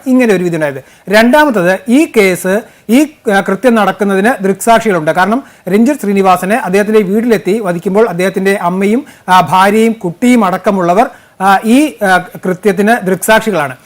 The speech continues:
അങ്ങനെ, ആ, സാഹചര്യ തെളിവുകൾ മാത്രമല്ല, ദൃക്സാക്ഷികളുടെ തെളിവുകളും, ആ, ഗൂഢാലോചനയുടെ തെളിവുകളും എല്ലാം വളരെ ശാസ്ത്രീയമായി തെളിയിക്കപ്പെട്ട ഒരു സാഹചര്യത്തിൽ തന്നെയാണ് അപൂർവമായ ഈ കേസിന് അപൂർവമായ ഒരു വിധിയും ഉണ്ടായിട്ടുള്ളത്. ആ, നേരത്തെ ശ്രീജ സോ-, ആ, ചോദിച്ച പോലെ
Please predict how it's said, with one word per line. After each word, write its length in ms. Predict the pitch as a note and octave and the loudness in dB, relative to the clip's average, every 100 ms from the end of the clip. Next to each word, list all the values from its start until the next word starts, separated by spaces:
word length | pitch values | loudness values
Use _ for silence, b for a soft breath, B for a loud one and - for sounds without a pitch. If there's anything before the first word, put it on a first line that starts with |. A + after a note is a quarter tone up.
| b b F#3 | b b -4
അങ്ങനെ, 320 | G#3+ C4 D4+ G#3 | 0 0 -2 0
ആ, 160 | G3 | 0
സാഹചര്യ 460 | F#3+ G3 G3 A3+ A#3+ | 2 2 4 4 2
തെളിവുകൾ 380 | A3+ G#3 F#3 G3 | 2 0 0 0
മാത്രമല്ല, 460 | F#3 F3+ F3+ A#3 F3+ | -2 -4 -2 -2 -2
ദൃക്സാക്ഷികളുടെ 600 | F3+ - A#3+ A#3+ A#3 G#3 | -6 -2 0 2 0 -2
തെളിവുകളും, 440 | F3+ E3+ F3+ A3+ - B B | -2 -4 -2 -4 -6 B B
ആ, 220 | F#3+ F#3+ F#3+ | 2 4 4
ഗൂഢാലോചനയുടെ 760 | F#3 F3+ G#3+ A#3 A#3+ A#3+ A#3+ | 2 0 4 4 4 2 0
തെളിവുകളും 400 | G#3 F#3 F#3 G#3 G#3 | -2 -2 -2 -4 -4
എല്ലാം 260 | G3 A3 | -2 0
വളരെ 200 | G3 F#3+ | 0 -2
ശാസ്ത്രീയമായി 640 | F#3+ F#3+ F#3+ - B3 A3 | -2 -2 -2 -2 -2 0
തെളിയിക്കപ്പെട്ട 560 | G3 F3+ F3 F#3 E3+ G3+ A#3 B B | 0 -2 -4 -4 -2 -4 -4 B B
ഒരു 120 | A3 | 0
സാഹചര്യത്തിൽ 680 | B3 A3 G#3 G#3+ A#3 A#3 G#3+ | 2 2 2 2 2 0 -2
തന്നെയാണ് 340 | F#3 F3+ F#3 B3+ G#3+ | -2 -2 -2 -4 -2
അപൂർവമായ 600 | G#3 B3 C4 A#3 G#3 G3 | 0 2 4 2 2 0
ഈ 120 | F#3+ F3+ | -2 -4
കേസിന് 600 | F3 E3 G3 C#4 - - | -4 -4 -4 -6 -8 -4
അപൂർവമായ 600 | A3+ C4 C#4 B3+ G#3 G3+ G#3 | 2 4 4 4 2 2 0
ഒരു 140 | F#3+ | -2
വിധിയും 440 | G3 F#3 F3 A3+ B3+ G#3 | -2 -2 0 0 -2 -4
ഉണ്ടായിട്ടുള്ളത്. 540 | F#3+ G#3 D#3+ D3 C3 b b b | 2 2 2 -6 -10 b b b
ആ, 100 | G3 | 0
നേരത്തെ 260 | A3 C4 D4 | 0 0 -2
ശ്രീജ 260 | A#3+ B3 | 0 2
സോ-, 400 | C4+ G3 G3+ - | 2 0 -4 -2
ആ, 60 | F#3+ | -2
ചോദിച്ച 260 | F#3 F3+ | -2 -2
പോലെ 220 | F3+ G3+ | -2 -2